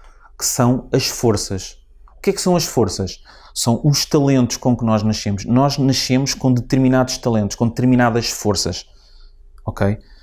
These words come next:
Determinação, hum, arte, ah, ah, escrita, et cetera, et cetera. Existem determinadas forças com que nós nascemos. E o terceiro,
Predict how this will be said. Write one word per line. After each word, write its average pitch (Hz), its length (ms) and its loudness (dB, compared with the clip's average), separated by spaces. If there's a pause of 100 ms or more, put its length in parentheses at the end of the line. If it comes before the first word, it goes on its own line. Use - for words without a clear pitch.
(240)
Determinação, 131 1120 2 (440)
hum, 92 1120 -4 (260)
arte, 127 720 2 (240)
ah, 98 640 -2
ah, 87 400 -6
escrita, 147 960 2
et 123 160 0
cetera, 127 240 2
et - 40 -12
cetera. - 220 0
Existem 156 360 2
determinadas 147 580 0
forças - 360 -2
com 131 100 -4
que 131 60 -2
nós 123 140 0
nascemos. 107 480 -4 (240)
E 143 80 2
o 156 60 4
terceiro, 123 640 2